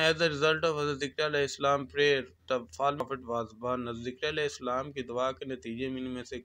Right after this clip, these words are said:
कौन से नबी हैं जो पैदा हुए? तो वो हैं जनाब हज़रत याहिया अलैहिस्सलाम। Option B is the right answer। हज़रत बाबा फरीद गंज शकर was married to the daughter of, इनमें से किस बादशाह की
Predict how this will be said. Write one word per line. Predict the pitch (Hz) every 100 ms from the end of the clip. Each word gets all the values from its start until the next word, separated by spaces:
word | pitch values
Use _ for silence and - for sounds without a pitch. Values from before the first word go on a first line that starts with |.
| -
कौन | 131 139 139
से | - 131 120
नबी | 113 110 123 131 123
हैं | 120 120 120
जो | 123 120 120 _ _ _ _ -
पैदा | 123 123 139
हुए? | 127 127 131
तो | 127 120
वो | 120 127
हैं | 120 120
जनाब | 120 117 117 113
हज़रत | 117 113 117 - 123
याहिया | 127 131 139
अलैहिस्सलाम। | 123 117 110 - 120 113 107 113
Option | 113 123 120
B | 123
is | 123
the | 123
right | 135 135
answer। | 139 135 143
हज़रत | 135 135 139
बाबा | 131 127 139
फरीद | 139 - _ _ _ - - _ - 139 147 139
गंज | 139 139
शकर | 135 131 139 127
was | 127 123 120
married | 120 127 143 -
to | 127
the | 127 113
daughter | 117 120 127 120
of, | 120 -
इनमें | 127 123 123
से | - 123 -
किस | 156 151 - - _ - - _ _
बादशाह | 135 135 147
की | 139